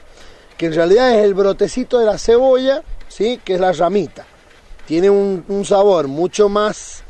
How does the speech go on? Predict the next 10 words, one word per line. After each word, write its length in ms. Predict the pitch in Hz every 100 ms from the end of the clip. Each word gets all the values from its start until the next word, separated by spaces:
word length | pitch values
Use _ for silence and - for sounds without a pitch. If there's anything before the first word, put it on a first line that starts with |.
| - - - -
eh, 720 | 156 151 143 139 131 127 120
simple, 800 | - - 254 233 185 151 320 185
más, 460 | 165 165 - - -
eh, 160 | 123 120
suave 720 | - 220 254 196 170 202 - - - -
a 140 | 139
cebolla. 480 | - 160 208 139 - - - - - - -
Ahí, 300 | 151 147 127 - - - - -
bien 320 | 165 208 208
picadito. 500 | 170 175 156 127 -